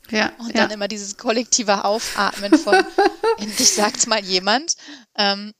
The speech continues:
Speaker 2: und dann eben das Neusortieren, ähm, und vielleicht Neuschneiden von Dingen und einfach mal so den Überblick zu bekommen, ähm,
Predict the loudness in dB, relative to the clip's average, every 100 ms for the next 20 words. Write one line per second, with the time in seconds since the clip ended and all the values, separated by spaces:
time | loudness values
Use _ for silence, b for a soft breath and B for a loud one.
0 | _ -12 -2 0 0 -4 -8 -8 -14 -14
1 | -6 -2 0 -2 -2 -2 0 -2 -2 -6
2 | -12 -18 b b b _ -4 -4 -4 -14
3 | -20 _ _ -20 -20 -20 -20 -16 -8 -8
4 | -8 -12 -6 -2 -2 -2 0 -2 -4 -12
5 | -10 -6 -6 -8 -14 -18 -20 -20 -20 -18
6 | -14 -12 -10 -10 -10 -14 -8 -2 -2 -2
7 | -2 -2 -4 -8 -12 -8 -8 -10 -18 b
8 | b b b -14 -12 -12 -16